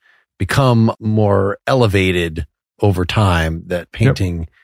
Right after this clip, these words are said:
Speaker 1: is inherently more spiritual. But I'm trying to find the quote. I, I'm, where he says, basically, sculpture has to boil down the mirror of all nature, the monad, as it were, to a point,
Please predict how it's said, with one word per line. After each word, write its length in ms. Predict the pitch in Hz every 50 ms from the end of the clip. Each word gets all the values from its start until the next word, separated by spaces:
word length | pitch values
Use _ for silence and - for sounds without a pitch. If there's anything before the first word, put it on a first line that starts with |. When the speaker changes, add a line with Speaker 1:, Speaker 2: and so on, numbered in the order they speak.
| _ _
Speaker 1:
is 300 | - - 80 76 - -
inherently 500 | - - - 80 - 120 120 110 98 95
more 220 | 95 92 92 90
spiritual. 460 | - - - 139 143 127 - - 104 95
But 200 | 107 104 98 _ _ _ _ _ _ -
I'm 160 | - 120 107
trying 180 | - - 156
to 80 | 143 -
find 160 | - 123 110
the 60 | 95
quote. 320 | - - - 185 156 127 107
I, 100 | 107 98 -
I'm, 260 | - 110 107 104 101 - _ _ _ _ - _ _ _ _ _ _ _
where 180 | - 127 120
he 280 | 120 117 113 - - -
says, 340 | - - 135 117 - - - _ 107
basically, 320 | 135 143 143 139 135 131
sculpture 440 | 120 - - - 196 208 - - 147
has 260 | 107 110 135 135 - -
to 300 | - 127 117 113 110 98 _ _ _ _ _ _ -
boil 460 | 107 101 101 120 143 170 175 170 151
down 600 | 123 131 123 123 123 123 120 117 117 117 107 - _ _ _ _ _ _ _ _ -
the 140 | 98 117
mirror 400 | 113 120 131 147 160 156 147 139
of 80 | 127 113
all 220 | 123 123 123 120
nature, 600 | 110 113 120 117 101 - 104 92 85 90 95 101 _ _ _ _ _
the 100 | - 110
monad, 560 | 104 107 117 127 123 107 98 95 95 95 95
as 220 | 101 101 98 98 95
it 80 | 98
were, 220 | 95 98 98 95 95
to 380 | - - - 131 117 110 110 -
a 60 | -
point, 500 | - - - - 147 117 95 - - -